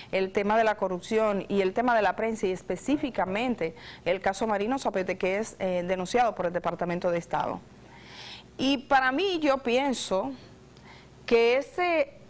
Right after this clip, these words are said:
mensaje del Departamento de Estado, que como saben es la visión incluso política de Estados Unidos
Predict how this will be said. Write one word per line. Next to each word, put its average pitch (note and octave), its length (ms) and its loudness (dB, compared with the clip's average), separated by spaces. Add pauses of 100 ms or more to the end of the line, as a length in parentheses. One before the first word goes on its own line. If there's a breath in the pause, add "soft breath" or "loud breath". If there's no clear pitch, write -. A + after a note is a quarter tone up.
(120)
mensaje A3+ 840 2
del F#3+ 180 2
Departamento G3 680 0
de G#3 100 2
Estado, A#3 580 2
que - 100 -8
como F#3 220 0
saben A3+ 320 2
es A#3 140 2
la A3 80 4
visión A#3+ 360 0
incluso G#3 360 -4
política G3+ 640 -2
de F#3 140 0
Estados G3+ 360 0
Unidos A3 460 0